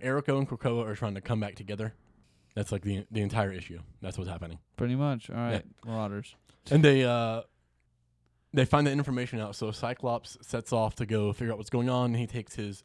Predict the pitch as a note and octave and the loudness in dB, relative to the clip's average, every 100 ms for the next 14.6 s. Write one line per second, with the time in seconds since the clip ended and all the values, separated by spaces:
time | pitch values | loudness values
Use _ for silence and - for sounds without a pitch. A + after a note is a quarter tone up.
0 | - G#3+ F3+ D#3 - D#3 B2 G#2+ G2+ G#2 | -10 -8 -6 -8 -6 -4 -2 -4 -6 -10
1 | - C#3 C#3 A2 G#2 B2+ G#2+ G2 F#2 F#2+ | -8 -6 -4 -4 -4 -2 -2 -2 -4 -6
2 | G2+ _ - - - C#3+ D#3+ D3 D3 C3+ | -8 _ -20 -20 -4 2 4 6 4 2
3 | D3 D3 C#3 C3 - B2+ A2+ A#2+ A#2+ - | 0 0 0 -2 -8 -6 -4 -4 -8 -6
4 | C3+ G2 B2+ A2 - A2 G#2+ B2+ C#3+ C#3+ | -2 2 2 2 -2 -2 -2 0 2 2
5 | B2 A#2 A2+ A2+ G#2+ G#2+ G#2+ G2 F#2+ A2 | 0 -4 -4 -6 -8 -12 -12 -12 -6 -6
6 | G2+ G2 - F#2+ A#2 G#2 F#2 F#2 G2 - | -4 -6 -8 -6 -6 -6 -6 -8 -10 -10
7 | F#2 F2+ D#2+ E2+ - G2 G2 F2 - F2 | -12 -12 -14 -16 -12 -8 -8 -10 -14 -16
8 | - D3 C3 A2+ A#2 A2+ G#2+ G#2 G2 G2+ | -14 -10 -8 -6 -8 -8 -10 -10 -12 -12
9 | G#2 A#2 - B2 A2 G2+ - - - - | -12 -14 -6 -4 -2 -4 -8 -10 -14 -16
10 | - - _ - _ - _ _ - B2 | -20 -20 _ -20 _ -20 _ _ -14 -14
11 | - - B2 A#2+ - _ _ _ _ A#2 | -14 -16 -14 -16 -20 _ _ _ _ -12
12 | G2+ A2+ A#2 G#2+ D#3 C#3+ - G#2+ B2+ A2+ | -10 -8 -6 -4 -4 -4 -4 -4 -2 -4
13 | C3 - B2 - - G#2+ A2 - _ - | -6 -8 -12 -12 -14 -14 -18 -20 _ -10
14 | C3 - - E3+ E3 | -4 -2 0 -2 -2